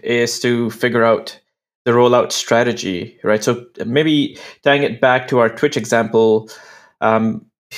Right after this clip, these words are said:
usually when you are testing out a new feature or shipping it for the first time, you don't roll it out to your entire customer base or user base. Um, typically what happens is you segment out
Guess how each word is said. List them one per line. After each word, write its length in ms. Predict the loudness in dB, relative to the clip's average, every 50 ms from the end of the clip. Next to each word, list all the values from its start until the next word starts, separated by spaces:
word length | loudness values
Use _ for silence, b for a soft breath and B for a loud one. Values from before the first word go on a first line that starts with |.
| B B
usually 260 | -4 -2 0 0 0
when 160 | 0 0 0
you 240 | 0 0 0 -2 B B B B B B -2
are 100 | -2 -2
testing 400 | -2 0 -2 -2 0 0 0 0
out 140 | 0 0 0
a 20 |
new 140 | 0 -2 -2
feature 500 | -2 -2 -2 -2 0 0 0 2 2 2
or 60 | 0
shipping 320 | 0 -2 -4 -4 -2 -2 -4
it 100 | -4 -2
for 140 | -2 -4 -2
the 40 |
first 280 | 0 0 0 0 0 0
time, 360 | -2 0 0 -2 -4 -6 -10 _ _ -8
you 260 | -6 -6 -6 -6 -6 _
don't 500 | 0 0 2 0 0 -4 -8 _ -20 -20 _ _ _ _ -10
roll 300 | -6 -2 0 0 2 2
it 100 | 2 2
out 220 | 0 0 -2 -4
to 100 | -6 -2
your 160 | -2 -2 -2
entire 800 | -2 -2 -4 -4 -2 0 0 2 4 4 4 2 2 0 -2 b b b b _ _ _ _ _ _ _ -6
customer 240 | -6 -4 -2 -2 0
base 320 | 0 0 0 0 0 0
or 80 | -2 -2
user 340 | -2 -2 -4 -4 -2 -2 -2
base. 420 | -2 -2 -2 -2 -6 -8 -12 b b b b b b b b b b b 0
Um, 180 | 0 2 2
typically 280 | 0 -2 -2 0 0 0
what 120 | 0 0
happens 300 | 0 0 0 0 -2 -4
is 160 | -4 -4 -4
you 60 | -6 -6
segment 400 | -2 -2 -2 -2 -2 -4 -2 0
out 360 | 0 0 0 -2 -8 B